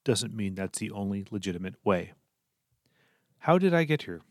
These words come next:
I didn't start out this way. I got here gradually. I started my career drawing immense satisfaction from my individual skill set as a technologist.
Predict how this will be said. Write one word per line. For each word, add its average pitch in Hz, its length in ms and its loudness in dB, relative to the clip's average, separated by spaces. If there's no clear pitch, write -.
I 156 80 10
didn't 220 160 2
start 147 240 6
out 143 140 4
this - 200 -4
way. 85 240 -8
I 131 120 2
got 151 200 6
here 147 200 0
gradually. 92 580 -2
I 123 60 4
started 147 400 4
my 127 120 4
career 101 480 0
drawing 123 340 2
immense 117 380 0
satisfaction 101 760 0
from 117 160 0
my 110 140 4
individual 135 540 2
skill 120 280 0
set 95 280 -2
as 104 160 0
a 113 60 -4
technologist. 117 840 -4